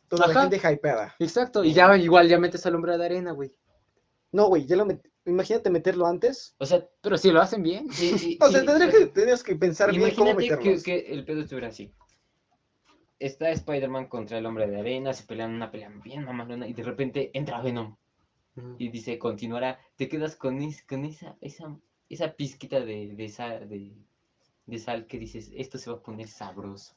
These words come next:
Speaker 1: Lo que me gustó, no me gustó cómo le dieron el final a, ¿cómo se llama? Al Hombre de Arena.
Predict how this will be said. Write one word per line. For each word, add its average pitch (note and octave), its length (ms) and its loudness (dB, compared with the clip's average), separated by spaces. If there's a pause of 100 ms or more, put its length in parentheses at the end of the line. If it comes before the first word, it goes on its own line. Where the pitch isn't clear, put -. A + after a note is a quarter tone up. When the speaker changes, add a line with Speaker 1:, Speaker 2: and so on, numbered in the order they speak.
(140)
Speaker 1:
Lo F3+ 220 0
que F3 80 -6
me F#3+ 100 -4
gustó, F3+ 500 -4
no F#3 300 -4
me G#3 80 -2
gustó D#3+ 260 -6
cómo D#3+ 200 -6
le C#3+ 160 -4
dieron C#3 240 -6
el B2+ 80 -14
final C#3 360 -8
a, A2+ 400 -8
¿cómo C3+ 240 -14
se C#3 160 -12
llama? A2 240 -12 (200)
Al D#3 160 -2
Hombre E3 180 0
de D3+ 100 0
Arena. E3 360 -6